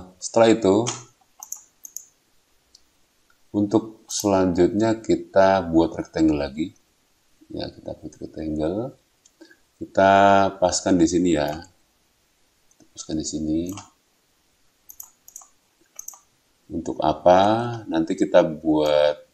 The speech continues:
bagian three D-nya. Ini ya. Oke. Jika sudah,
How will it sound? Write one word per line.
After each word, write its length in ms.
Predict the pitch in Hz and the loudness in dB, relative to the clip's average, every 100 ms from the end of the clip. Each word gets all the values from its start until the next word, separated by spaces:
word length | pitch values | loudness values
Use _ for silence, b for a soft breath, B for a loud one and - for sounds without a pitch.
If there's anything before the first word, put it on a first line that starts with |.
| _ 80 | _ -6
bagian 400 | 78 73 78 76 | -4 -2 -2 0
three 240 | 82 71 | 2 2
D-nya. 320 | 76 73 71 - _ _ _ _ _ _ _ _ _ _ _ _ _ _ _ _ _ _ | 0 -4 -8 -14 _ _ _ _ _ _ _ _ _ _ _ _ _ _ _ _ _ _
Ini 80 | - 80 | -12 -12
ya. 100 | 80 80 _ _ _ _ _ _ _ _ _ - - - _ _ - - - - - - _ _ _ _ _ - - _ _ _ _ - - - | -12 -20 _ _ _ _ _ _ _ _ _ -20 -20 -20 _ _ -18 -18 -18 -18 -18 -20 _ _ _ _ _ -20 -20 _ _ _ _ -20 -20 -20
Oke. 520 | - 80 80 92 107 _ _ _ _ _ _ _ _ - | -10 -4 -4 -4 -10 _ _ _ _ _ _ _ _ -2
Jika 160 | 123 | 2
sudah, 320 | - 175 - | 4 6 6